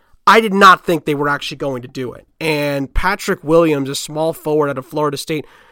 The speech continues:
a guy that I think was the sixth man of the year, if memory serves, in the A C C, didn't play a whole lot as a starter in college, goes to the Bulls at four. It, it, really a head-turning pick,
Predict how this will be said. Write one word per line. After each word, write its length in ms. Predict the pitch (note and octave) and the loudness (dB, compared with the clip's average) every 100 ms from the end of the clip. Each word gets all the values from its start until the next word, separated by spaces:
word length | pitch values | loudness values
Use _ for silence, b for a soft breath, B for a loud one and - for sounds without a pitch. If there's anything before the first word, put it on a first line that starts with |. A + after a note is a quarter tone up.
| b b | b b
a 80 | - | -8
guy 380 | D#3 G#3+ C4+ E4+ | -2 0 2 0
that 200 | A#3+ F#3 - | 2 0 -2
I 80 | E3+ | -4
think 280 | - F4+ | -2 -2
was 160 | E4+ G3+ | -2 -2
the 100 | D3+ | -4
sixth 440 | - - D#4+ - | -2 -2 -2 -4
man 260 | F#3 B3 C#4+ | 0 0 0
of 80 | G#3+ | -2
the 140 | D#3 C3 | -4 -4
year, 540 | D#3+ D4 F4 F3 - - | -2 2 2 2 -2 -10
if 180 | E3+ - | -8 -4
memory 400 | E3+ E3+ D#3+ C#3 | -2 0 -2 -2
serves, 600 | - E3+ C#3+ A#2 - - | 0 0 0 -2 -8 -4
in 120 | F3+ | -2
the 160 | F3 D#3+ | 0 0
A 160 | E3+ D#3 | -2 -2
C 280 | - D#3+ | -6 -8
C, 260 | C#3 - C#3 | -8 -8 -8
didn't 360 | B2 B3+ F4 F4+ | -2 2 2 0
play 300 | - B3 F#4+ | 0 2 2
a 60 | |
whole 180 | B3 F3 | -2 -4
lot 160 | D3 C#3+ | -4 -6
as 100 | C3+ | -8
a 60 | |
starter 520 | - - B2 A2+ - - _ _ _ _ _ | -10 -10 -12 -14 -18 -20 _ _ _ _ _
in 180 | E3+ D3+ | -4 -4
college, 680 | - E3 C3+ B2+ B2+ - - _ _ _ _ - | 0 0 2 -2 -8 -12 -18 _ _ _ _ 0
goes 420 | F3 A3 C#4 - | 4 4 4 -2
to 140 | - | -6
the 120 | F#3+ E3 | -4 0
Bulls 640 | G3+ A3 D#3+ C3+ C3 - | 4 4 4 0 -4 -8
at 140 | F3 - | -10 -10
four. 460 | - G3 A3 F3 | -6 0 2 2
It, 120 | C#3+ - | 0 -8
it, 180 | C3+ - | -12 -12
really 540 | E3 D#3+ C#4 C#4+ G3 | -12 -4 0 2 2
a 60 | D3+ | -2
head-turning 680 | - G3 D#3 - F#3 D3 | -4 -6 -6 -4 -2 -2
pick, 400 | B2+ E3 C#3 _ | -8 -14 -14 _